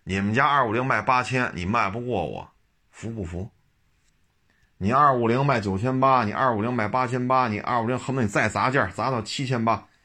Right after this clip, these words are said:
你卖不过我。这是人豪爵铃木活着的底气。你骂大街，你骂去，二手车市场上所有的二五零，国产的啊，谁最保值？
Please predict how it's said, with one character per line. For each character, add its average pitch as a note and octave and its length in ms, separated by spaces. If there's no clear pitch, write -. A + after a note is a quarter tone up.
你 E2+ 200
卖 G2 340
不 F#2 120
过 B2 240
我。 - 240
这 E3+ 260
是 F2 120
人 G2 120
豪 G2 240
爵 G#2+ 160
铃 E2 180
木 F#2+ 200
活 E2+ 340
着 G2 100
的 D#2 100
底 - 240
气。 - 240
你 F#2 80
骂 D3 220
大 B2 180
街， C3+ 160
你 A#2+ 140
骂 G2+ 320
去， - 100
二 C#3 260
手 C#3 80
车 D#3 40
市 D3 60
场 G#2 140
上 A2+ 220
所 - 240
有 F3+ 60
的 D#3+ 60
二 D3 200
五 A2 60
零， A#2 100
国 D3 180
产 A#2+ 200
的 G#2 60
啊， A2+ 280
谁 - 240
最 C3+ 140
保 F2 160
值？ F2+ 180